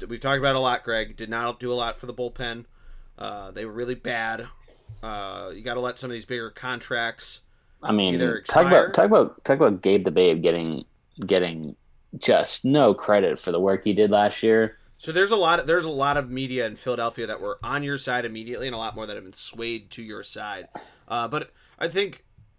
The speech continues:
Speaker 1: the bullpen, uh, you know, I, I s-, understand what you're about to say, of that he did it with a shit bullpen and a banged up Jake Arrieta and all these different fucking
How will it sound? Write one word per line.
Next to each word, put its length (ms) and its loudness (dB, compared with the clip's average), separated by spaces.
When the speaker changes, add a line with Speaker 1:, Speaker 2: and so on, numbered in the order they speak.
Speaker 1:
the 240 -8
bullpen, 520 -4
uh, 40 -6
you 300 -6
know, 180 -6
I, 300 0
I 80 0
s-, 160 -4
understand 480 -6
what 80 -6
you're 140 -6
about 140 -4
to 60 -16
say, 260 -4
of 180 -10
that 160 -10
he 300 -10
did 180 -6
it 60 -6
with 160 -14
a 40 -16
shit 340 -10
bullpen 500 -10
and 100 -16
a 120 -10
banged 360 -4
up 200 -2
Jake 260 -4
Arrieta 560 -4
and 100 -10
all 120 -8
these 200 -16
different 320 -10
fucking 460 -12